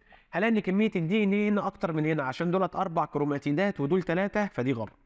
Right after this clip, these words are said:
مش نفس، هما المفروض يختلفوا عن بعض. تحتوي الخليتين على نفس عدد الكروموسومات؟ لأ، مع إن دول اتنين ودول اتنين، بس فيهم واحد أحادي، فمش نفس العدد، علشان حتى لما نيجي نفصل الكلام ده بعد كده مش هيديني نفس العدد بعد كده، يعني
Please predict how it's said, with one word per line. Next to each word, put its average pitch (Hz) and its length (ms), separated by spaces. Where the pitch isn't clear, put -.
مش 120 180
نفس، - 380
هما 120 100
المفروض 123 260
يختلفوا 135 400
عن 110 120
بعض. 98 220
تحتوي 240 320
الخليتين 220 420
على 202 140
نفس 208 220
عدد 202 220
الكروموسومات؟ 160 720
لأ، - 340
مع 143 160
إن 226 140
دول 226 140
اتنين 220 220
ودول 220 260
اتنين، 214 280
بس 180 160
فيهم 196 220
واحد 190 220
أحادي، 196 260
فمش 143 280
نفس 175 220
العدد، 113 280
علشان 117 320
حتى - 240
لما 135 200
نيجي 160 200
نفصل 165 340
الكلام 160 300
ده 170 80
بعد 135 180
كده 190 140
مش 165 160
هيديني 143 280
نفس 147 200
العدد 123 400
بعد 117 240
كده، 127 240
يعني 120 280